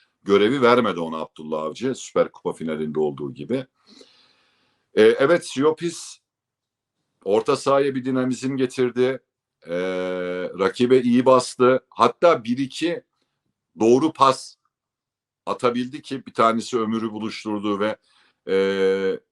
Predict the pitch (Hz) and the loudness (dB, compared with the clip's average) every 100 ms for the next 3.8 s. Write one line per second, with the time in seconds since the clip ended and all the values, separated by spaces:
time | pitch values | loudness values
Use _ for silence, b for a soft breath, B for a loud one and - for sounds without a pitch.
0 | _ - 90 87 107 107 123 113 110 104 | _ -8 -6 -4 -2 -2 -2 0 2 4
1 | 104 101 101 98 98 92 101 131 101 90 | 6 4 2 -2 -6 -8 -6 -2 -2 -2
2 | 135 - 82 85 - - 101 101 98 98 | -4 -4 -8 -8 -10 -6 -2 -2 -2 -2
3 | 98 92 87 85 - 87 127 | 0 0 0 -6 -10 -4 -4